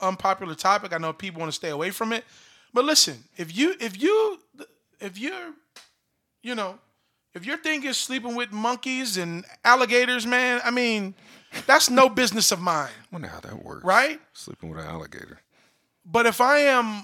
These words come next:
Speaker 1: monogamous and I believe in the institution of marriage and hu-, hu-, husband and, and wife being one,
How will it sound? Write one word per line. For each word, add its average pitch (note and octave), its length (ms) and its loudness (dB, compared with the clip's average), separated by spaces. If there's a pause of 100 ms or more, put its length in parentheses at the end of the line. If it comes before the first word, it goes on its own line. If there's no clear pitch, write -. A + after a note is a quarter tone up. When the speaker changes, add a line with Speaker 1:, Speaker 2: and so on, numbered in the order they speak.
Speaker 1:
monogamous A3+ 840 6
and G#3 180 0
I C4 100 6
believe B3+ 300 2
in G#3+ 80 -10
the G#3 200 -4
institution A3+ 540 -2
of F#3 100 -6
marriage A3 560 2
and G3+ 120 -4
hu-, A#3 260 2
hu-, B3 300 0 (320)
husband A3+ 420 0
and, G3 260 -6
and F#3+ 220 -4
wife B3 460 -2 (380)
being G#3 380 2
one, F#3 300 -2